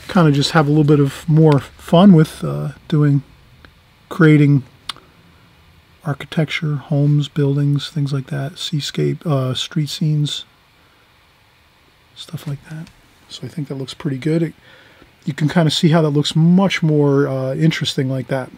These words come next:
than just leaving it just like an orange wash with nothing on it. <clears throat> So that looks really good.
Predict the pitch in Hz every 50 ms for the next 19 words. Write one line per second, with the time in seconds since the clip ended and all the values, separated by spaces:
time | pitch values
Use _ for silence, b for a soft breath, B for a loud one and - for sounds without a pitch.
0 | _ _ b b b b b b b b b b - 147 139 131 147 - - -
1 | 151 143 127 143 139 139 135 147 - _ _ _ _ _ _ _ _ _ _ _
2 | _ _ _ _ _ _ _ _ - - - - _ _ _ _ - - - _
3 | _ - - - _ _ _ _ - _ - - _ _ _ _ _ _ _ _
4 | _ _ _ - _ _ _ _ _ _ _ _ _ _ _ _ _ _ _ _
5 | _ - - 165 - - 160 - - 139 139 - 143 143 147 143 139 127 127 127
6 | 139 151 147 143 143 131 - - - 139 135 - - 143 139 - - 139 135 135
7 | 139 151 151 139 135 139 - - - _ _ B B B B B B B B B
8 | B B B B B B B B 190 208 - - - 202 180 151 113 104 101 -
9 | - - 156 139 151 160 147 - - 165 156 160 165 165 208 214 170 135